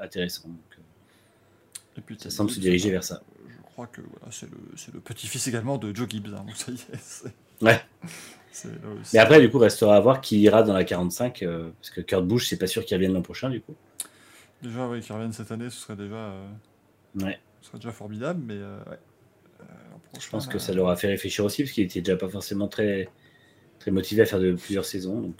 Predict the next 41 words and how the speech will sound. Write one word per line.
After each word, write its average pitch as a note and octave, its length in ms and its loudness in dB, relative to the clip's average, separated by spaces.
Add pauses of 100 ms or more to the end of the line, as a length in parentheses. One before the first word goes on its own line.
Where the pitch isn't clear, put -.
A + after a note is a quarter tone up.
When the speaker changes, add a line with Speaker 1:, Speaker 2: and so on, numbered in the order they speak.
Speaker 1:
euh. F2+ 80 -12 (160)
Speaker 2:
<laughs> - 300 -8
Bah, A2+ 100 -10
Jean-Ben A2 300 -6
qui B2 120 -10
dit B2+ 100 -4
Ty D3+ 200 -4
Chris, F3 300 0
tout F3+ 120 -4
à E3 60 6
fait. D3+ 240 2 (600)
Euh, A#2 560 2
Speaker 1:
Hmm. A2+ 120 -10
Speaker 2:
il A2 100 -8
va A#2 100 -6
sauter, E3 320 -2
là, D#3 140 -2 (180)
en A2 80 -10
fait, C#3+ 220 -10
en, G#2 420 -12 (260)
de G#2+ 80 -10
la G#2 80 -6
Tour C3+ 180 -2
Eiffel D#3+ 160 -2
en B2+ 80 -2
nascar. A#2+ 360 -8 (400)
<laughs> - 340 -20
Ça - 240 -2
va D3 100 2
être - 140 -8
incroyable. A#2 540 0 (200)
<laughs> - 200 -20
C'est - 720 -10
un B2 40 -8
moment, A#2 440 -8
un A2 60 -10
moment B2+ 220 -8
de D3+ 60 -12
folie C#3 260 -10
à C3 60 -8
vivre. G#2 260 -10